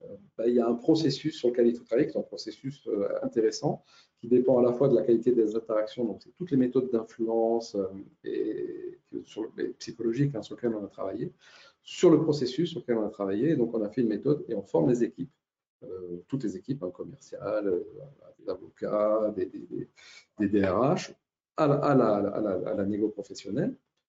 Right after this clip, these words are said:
mais on fait aussi de l'accompagnement. Et c'est ça qui est super intéressant. On fait de l'accompagnement et du coaching de négo. On fait des bootcamps sur des grosses négos importantes. Et voilà,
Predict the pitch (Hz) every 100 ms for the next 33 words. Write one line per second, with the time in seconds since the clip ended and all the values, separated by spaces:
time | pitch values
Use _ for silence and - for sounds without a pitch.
0 | 127 180 190 - 180 147 196 170 180 156
1 | 156 135 - - - 151 147 123 120 135
2 | 117 110 101 101 180 - _ _ _ _
3 | 110 - 123 107 110 120 113 113 117 101
4 | 117 - 113 101 98 101 143 - - _
5 | - - 127 - - 180 - 160 180 -
6 | - 101 139 139 120 120 - - - 135
7 | 196 _ _ _ _ _ - 110 107 107
8 | 101 90